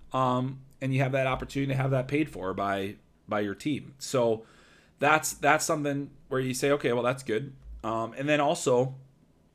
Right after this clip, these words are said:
you know, if you're a player that, that, you know, if you're maybe on the smaller side, you want to spend more time getting stronger, you think you need more practice time, you do enjoy school,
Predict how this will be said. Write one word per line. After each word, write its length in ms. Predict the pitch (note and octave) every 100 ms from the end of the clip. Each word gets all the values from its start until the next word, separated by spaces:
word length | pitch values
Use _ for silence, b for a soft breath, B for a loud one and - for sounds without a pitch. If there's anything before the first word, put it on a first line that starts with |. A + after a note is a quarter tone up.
| _ _ _ b b b b -
you 80 | B2+
know, 100 | A#2+
if 140 | C3
you're 100 | D3+
a 40 |
player 320 | - C#3+ C#3 C3
that, 240 | A#2+ A#2
that, 200 | A#2 G#2+ - -
you 60 | G#2
know, 60 |
if 120 | F#2+
you're 160 | G2+ F#2+
maybe 280 | F#2+ G2 F#2+
on 80 | F#2
the 60 |
smaller 360 | - D#3 D#3 C#3
side, 420 | C3+ C3+ B2+ A#2+
you 120 | G#2
want 220 | F#2 F#2+
to 80 | F#2
spend 180 | - G#2
more 120 | F#2+
time 240 | - G2+ G2
getting 240 | F#2 F#2
stronger, 480 | - C#3+ C#3+ C3+ B2
you 100 | A2
think 220 | G#2+ F#2+
you 60 | G2+
need 120 | G2
more 120 | F#2
practice 480 | F#2+ D3+ D#3 C#3 C3
time, 540 | C3 B2+ B2 A#2 A2 F2+
you 220 | G2+ G2 G2
do 220 | B2 C3+
enjoy 320 | C3 B2 A#2+
school, 580 | A2 - A2+ A2 G#2+ G#2+